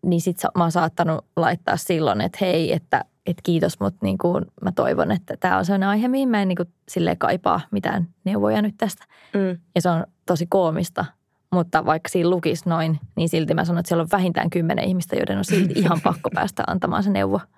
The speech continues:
Speaker 1: Ja siis en mä usko, että ihmiset niinku tavallaan, suurin osa ihmisistä ei varmaan niinku lähde silleen pahantahtoisesti neuvomaan, mutta moni on ehkä vaan vähän ajattelematon. Ja sit toisaalta, no oli,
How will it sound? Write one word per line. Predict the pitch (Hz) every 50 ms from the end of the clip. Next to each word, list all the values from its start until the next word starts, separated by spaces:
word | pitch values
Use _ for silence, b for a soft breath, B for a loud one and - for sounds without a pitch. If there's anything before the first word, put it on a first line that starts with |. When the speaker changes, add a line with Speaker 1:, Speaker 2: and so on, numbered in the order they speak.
| b b b b b _ _ _ -
Speaker 1:
Ja | 226 240 233
siis | 294 254 240 269
en | 254 285
mä | 311 269
usko, | 240 262 262 - 220
että | 208 208 233
ihmiset | 233 214 208 - 208 202 -
niinku | 202 196 196 208
tavallaan, | - 202 196 190 190 185 185 180 175 175 - - -
suurin | - - 262 262 240 233 202 180
osa | 175 190 196 196
ihmisistä | 180 185 190 196 190 180 185 185 - - 208
ei | 202 196 185
varmaan | 190 202 196 180 180 175 165 160 160
niinku | 165 165 - 170 170 - _ _ _ _ _ - -
lähde | 175 160 180 170 165
silleen | - - 185 165 156 156 160 - _ _ -
pahantahtoisesti | 175 165 170 202 196 190 - 214 208 - 262 247 269 262 - - 269 247
neuvomaan, | 254 262 262 247 254 240 240 247 247 254 254 - -
mutta | 208 202 208 - 196
moni | 185 175 208 277 302
on | 269 226
ehkä | 202 190 190 - 180
vaan | 175 170
vähän | 175 170 160 -
ajattelematon. | - 170 165 165 170 - 180 170 156 165 170 - 165 160 160
Ja | 156 156 156 - -
sit | - - 170 -
toisaalta, | - 180 180 185 185 165 - 170 165 b b b b b b _ -
no | 254 233
oli, | 311 359